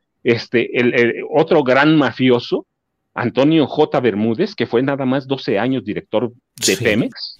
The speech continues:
Speaker 2: sí,
Speaker 1: Sí,
Speaker 2: claro.
Speaker 1: eh, que, pero que además era un gran narcotraficante, este, en, en, en Ciudad Juárez, y como senador de Chihuahua, Miguel Alemán le ofrece dejar el narcotráfico y le, le dice, "Dime qué pides".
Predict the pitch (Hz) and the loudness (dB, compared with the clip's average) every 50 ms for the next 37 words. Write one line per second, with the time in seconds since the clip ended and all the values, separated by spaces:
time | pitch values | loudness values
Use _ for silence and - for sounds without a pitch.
0 | _ _ - - - - - 85 87 123 - - _ - - 117 110 135 170 180 | _ _ -16 -14 -12 -10 -10 -10 -10 -12 -14 -14 _ -6 -4 -2 -2 -2 -2 -4
1 | 175 - - 127 127 - - 107 - - 127 120 117 - 123 113 110 113 127 147 | -6 -6 -6 -6 -6 -8 -10 -4 -2 0 0 0 2 2 0 2 2 2 2 2
2 | 156 - 156 151 165 165 151 127 120 120 135 131 147 202 247 240 196 147 131 123 | 0 0 2 2 4 4 2 2 2 2 2 4 4 2 2 0 0 0 2 2
3 | 117 110 - - 113 - 117 110 - 127 113 - 127 120 120 123 123 - 196 277 | 0 0 -2 -2 -2 0 0 0 0 -2 -4 -2 0 0 0 0 0 0 -2 -2
4 | 277 - _ _ _ _ _ - 131 120 113 - - 117 113 120 127 - - - | -2 -6 _ _ _ _ _ -4 -4 -4 -2 -2 -2 -2 -2 -2 -4 -10 -16 -20
5 | - - - _ _ 127 123 120 135 139 127 127 123 127 127 117 - - 123 117 | -20 -20 -20 _ _ 0 2 2 2 2 2 2 2 2 0 0 0 0 2 2
6 | 123 127 123 - 127 113 117 160 175 - 135 120 110 - 110 107 107 - - 104 | 2 2 2 2 2 4 4 2 0 0 -6 -4 -2 -4 -2 -2 -4 -4 -4 -4
7 | 98 95 92 117 131 156 147 - - 127 110 120 110 117 170 202 160 120 95 110 | -4 -4 -2 -2 -2 -2 -4 -4 -8 -2 0 2 4 4 4 2 2 2 2 0
8 | 117 127 135 135 113 107 127 135 131 110 - - 107 101 - 135 123 - - 107 | 0 0 0 0 0 0 0 0 0 -2 0 -4 -4 -4 -4 -6 -4 -4 -2 -2
9 | 107 117 120 110 95 - - 95 - 101 104 - 127 113 - 185 180 131 104 98 | -2 0 -2 -2 -4 -4 -6 -6 -4 -6 -6 -6 -8 -4 0 0 2 2 0 -2
10 | 95 92 98 98 104 101 101 123 135 - 123 98 113 120 127 131 131 - 110 - | -4 -6 -6 -6 -6 -6 -6 -6 -6 -6 -4 -2 0 0 0 0 0 -2 -2 0
11 | - 220 277 156 101 - - - | 0 -2 -2 -2 -6 -10 -14 -20